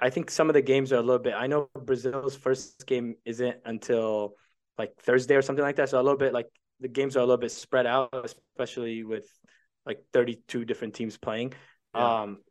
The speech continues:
Speaker 1: but if he, if, if, if Benzema's not healthy, France is in trouble 'cause you, you're gonna have to rely on Giroud again, and that's not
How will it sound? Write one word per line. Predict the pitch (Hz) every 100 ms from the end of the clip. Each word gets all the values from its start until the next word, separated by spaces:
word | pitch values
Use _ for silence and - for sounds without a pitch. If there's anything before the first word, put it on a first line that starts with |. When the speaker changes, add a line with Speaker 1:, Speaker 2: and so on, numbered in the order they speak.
| _ -
Speaker 1:
but | 113 110 -
if | -
he, |
if, | 151 147 139 - -
if, | 127 - - _ - -
if | 135
Benzema's | 131 170 123 123
not | 127 120
healthy, | 120 139 135 113 104 - _ _ _ _
France | 143 151 147
is | 113
in | 107
trouble | - 120 110 104 - _ _ _ _ _
'cause | 120 101 - _ _ _ - 123 -
you, | 127 156
you're | 117 135
gonna | 135 127
have | 127 -
to |
rely | 120 123
on | 107
Giroud | 110 110
again, | 101 104 92
and | 92
that's | 98 - -
not | 101 95